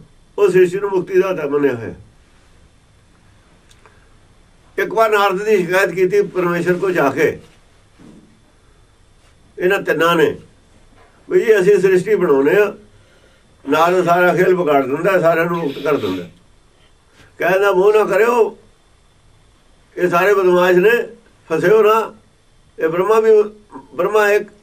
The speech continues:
ਮਤਲਬ ਨਾਰਦ ਕਹਿੰਦੇ, ਬ੍ਰਹਮਾ ਨਹੀਂ ਉਹ ਕਹਿੰਦੇ, ਨਾਰਦ ਉਹਨਾਂ ਨੇ ਵੱਖਰਾ ਬਣਾਇਆ ਹੋਇਆ। ਉਹਨਾਂ ਦਾ ਬ੍ਰਹਮਾ ਹੋਰ type ਦਾ ਹੈ। ਸਾ-, ਅਸਲ 'ਚ ਇਹ ਬ੍ਰਹਮਾ ਹੀ ਹੈ ਤੀਜਾ। ਕਿ ਨਾ-, ਉਹ ਨਾਰਦ ਨੂੰ ਮੰਨਦੇ ਨੇ ਉਹਨੂੰ।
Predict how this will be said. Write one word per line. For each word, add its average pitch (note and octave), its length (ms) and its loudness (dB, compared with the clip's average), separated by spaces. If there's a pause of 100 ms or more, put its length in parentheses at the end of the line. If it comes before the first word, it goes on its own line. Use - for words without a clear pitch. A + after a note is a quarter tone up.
(440)
ਮਤਲਬ D#3 380 -2
ਨਾਰਦ D#3+ 320 0
ਕਹਿੰਦੇ, D#3 240 2
ਬ੍ਰਹਮਾ F#3+ 320 0
ਨਹੀਂ G3+ 160 2
ਉਹ D3+ 280 0
ਕਹਿੰਦੇ, C3 360 -4 (540)
ਨਾਰਦ D3 280 -2
ਉਹਨਾਂ F3+ 180 0
ਨੇ F3 60 2
ਵੱਖਰਾ D3 320 0
ਬਣਾਇਆ C#3 320 2
ਹੋਇਆ। G#2 220 -8 (2000)
ਉਹਨਾਂ F#3 220 0
ਦਾ F#3+ 100 2
ਬ੍ਰਹਮਾ F#3+ 500 0
ਹੋਰ E3+ 260 2 (100)
type E3+ 240 0
ਦਾ C#3+ 120 0
ਹੈ। G#2 140 -8 (120)
ਸਾ-, D3+ 460 -4
ਅਸਲ F3+ 160 0
'ਚ F#3 60 -4
ਇਹ F3+ 200 2
ਬ੍ਰਹਮਾ G3+ 300 0
ਹੀ G3+ 140 2
ਹੈ D3+ 120 0
ਤੀਜਾ। C#3 520 -4 (2500)
ਕਿ G#3+ 140 2
ਨਾ-, F#3 340 2
ਉਹ F#3+ 140 2
ਨਾਰਦ F#3 380 2
ਨੂੰ F#3 440 2
ਮੰਨਦੇ B2+ 340 0
ਨੇ F2+ 60 -6
ਉਹਨੂੰ। F#2+ 260 -10